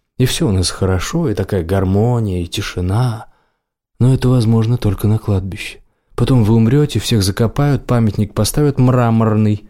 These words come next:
скорбим и так далее. Только там будет тишина и гармония, а в жизни так не бывает. Поэтому задача мужчины — все время настраивать свою женщину. Каждый день. Возьмите себе за правило слушать жену хотя бы десять-двадцать минут в день.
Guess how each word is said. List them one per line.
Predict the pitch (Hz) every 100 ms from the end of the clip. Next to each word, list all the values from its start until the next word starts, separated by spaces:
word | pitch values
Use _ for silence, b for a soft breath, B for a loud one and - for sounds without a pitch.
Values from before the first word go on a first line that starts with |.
| b
скорбим | - - 110 101 101
и |
так | 98 104 95
далее. | 95 92 92 b b b b
Только | 117 -
там | - 127
будет | 113 110 110
тишина | 101 - 104 104
и |
гармония, | 98 101 98 92 95
а | 101
в |
жизни | 120 139 143
так | 139 -
не | 135
бывает. | 139 120 120 107 - - _ _ _ _ _
Поэтому | - 123 120 113 113 - -
задача | 104 110 131 135 -
мужчины — | 120 113 - - 101 95 - _ _ _ _ _ _ _ _
все | - 110
время | 95 104 117
настраивать | 117 107 - 95 92 95 -
свою | - 101
женщину. | 92 87 87 - 67 _ _ _
Каждый | - 104 98 113
день. | 98 92 92 _ _ _ _ _ _ _ _ _ -
Возьмите | 123 131 160 -
себе | - 110
за | 110 110
правило | 120 147 120 104
слушать | - 113 101
жену | 95 127
хотя | 139 101 -
бы | 87 92
десять-двадцать | 110 117 98 92 98 92 -
минут | 98 95 90
в |
день. | 87 87